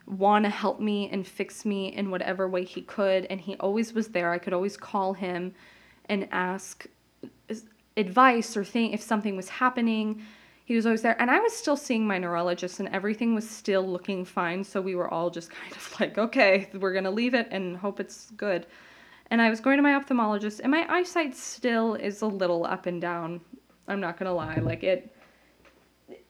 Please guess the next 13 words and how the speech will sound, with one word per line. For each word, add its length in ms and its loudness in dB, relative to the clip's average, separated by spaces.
it's, 380 -6
that's 400 4
still 280 6
the 100 4
one 180 2
I'm 100 2
trying 280 0
to 60 -4
figure 320 -4
out 200 -2
the 60 -6
most. 560 -4
But 320 6